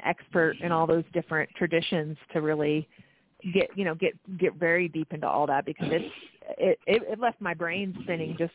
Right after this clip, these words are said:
doing the research, you know, for the, what I did. And my, and what I did is only probably really scratching the surface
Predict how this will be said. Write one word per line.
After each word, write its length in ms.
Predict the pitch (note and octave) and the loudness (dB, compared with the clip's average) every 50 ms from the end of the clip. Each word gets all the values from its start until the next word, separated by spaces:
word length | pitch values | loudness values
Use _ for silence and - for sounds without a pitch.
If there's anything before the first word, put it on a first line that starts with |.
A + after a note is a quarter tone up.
| _ - | _ -2
doing 200 | F3 E3 D#3+ D#3+ | -2 -2 -2 -2
the 80 | D#3 | -2
research, 460 | D3 D#3+ E3 E3 - - D3+ C#3 C3 - - - - - | -2 0 -2 -2 0 0 0 0 0 -2 -4 -6 -6 -8
you 140 | - F#3 E3+ | -4 -2 -2
know, 60 | D3+ - - | -2 -2 0
for 120 | E3+ E3 | -2 0
the, 100 | D#3 D#3+ | 0 4
what 160 | D#3+ D#3+ D#3 | 4 6 6
I 140 | D#3+ F3 F3+ | 6 4 4
did. 280 | D#3+ D#3+ - E2+ G#2+ - | 2 -2 -2 0 0 0
And 140 | D#3+ E3 | -2 -4
my, 80 | D#3+ - - | -4 -4 -4
and 100 | E3 E3 | -2 0
what 100 | E3+ E3+ | 2 4
I 140 | F3 F3+ F#3+ | 4 4 4
did 180 | F3+ F3 E3 | 4 4 4
is 120 | E3 D3+ D3+ | 4 2 2
only 280 | - D3 D#3 D#3+ D#3 D#3 _ - | -2 -4 -2 -2 -4 -6 _ -2
probably 280 | - F3+ F3 E3+ D#3 D3+ | 2 2 2 2 2 0
really 320 | D#3+ F3 F3+ F3 D3+ - - _ _ _ - - | 0 0 0 0 -2 -2 -6 _ _ _ -18 -4
scratching 380 | - F3+ E3+ E3 - - D#3+ D3 | 2 2 2 2 2 -2 -4 -4
the 80 | D3 - | -4 -2
surface 400 | - E3 E3+ - - - - - | 0 0 0 0 -2 -4 -4 -4